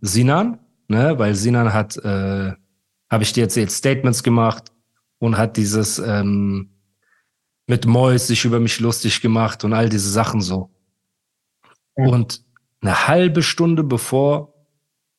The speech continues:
Speaker 1: der Das Hast du Bars rausgekommen ist, krieg ich eine Nachricht, ne? Sinan hatte einen Unfall gehabt. So, ich weiß nicht, ob du das mitgekriegt hast. Sinan hatte einen Autounfall, irgendwas.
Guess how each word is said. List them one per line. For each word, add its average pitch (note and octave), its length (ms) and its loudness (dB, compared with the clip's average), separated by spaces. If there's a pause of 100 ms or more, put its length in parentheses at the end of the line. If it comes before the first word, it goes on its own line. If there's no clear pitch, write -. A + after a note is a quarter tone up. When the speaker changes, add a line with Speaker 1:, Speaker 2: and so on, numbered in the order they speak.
(160)
Speaker 1:
der G#2 560 0
Das - 240 -4
Hast - 180 -2
du G#2+ 60 -2
Bars A2+ 300 0
rausgekommen G#2 640 -4
ist, C#3+ 300 -4 (380)
krieg C3 180 0
ich B2 140 0
eine G#2+ 120 2
Nachricht, B2 760 0 (160)
ne? B2+ 360 -2 (320)
Sinan A#2 400 0
hatte G#2+ 200 -2
einen G#2 120 0
Unfall G2 440 -2
gehabt. E2+ 480 -10 (720)
So, F#2 300 -6 (260)
ich - 180 -6
weiß B2+ 140 4
nicht, C3 80 -2
ob A#2+ 80 -2
du A#2+ 80 0
das A2+ 180 0
mitgekriegt G#2 480 -6
hast. F#2 140 -2
Sinan A#2 260 2
hatte G#2 180 -2
einen G#2 80 0
Autounfall, C3+ 920 0 (400)
irgendwas. C3 760 0